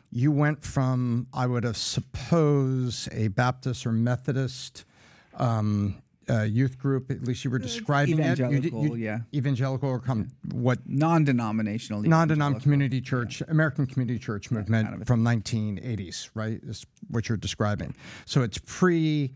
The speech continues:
Speaker 1: pre-megachurch and it's pre-seeker sensitive
Speaker 2: Yes.
Speaker 1: and it's the pre, you know, self-identified Christian adopting all of the, you know, um, you know, world influences into their,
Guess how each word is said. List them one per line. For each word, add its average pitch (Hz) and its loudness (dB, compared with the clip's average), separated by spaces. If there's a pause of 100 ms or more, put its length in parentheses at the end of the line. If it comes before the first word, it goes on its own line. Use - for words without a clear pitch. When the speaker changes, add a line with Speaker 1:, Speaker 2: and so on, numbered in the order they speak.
(320)
Speaker 1:
pre-megachurch 131 0
and 113 0
it's 113 -4
pre-seeker 135 -2
sensitive 123 -2
Speaker 2:
Yes. 110 0
Speaker 1:
and 117 -2
it's - -6
the 117 -4
pre, 135 0 (320)
you 139 2
know, 123 2
self-identified 123 0 (160)
Christian 131 0
adopting 120 -2
all 117 0
of 107 -4
the, 110 -2
you 131 -4
know, 101 -4
um, 104 -6 (200)
you 143 -6
know, - -10
world 151 2
influences 127 -2
into 113 -2
their, 113 -2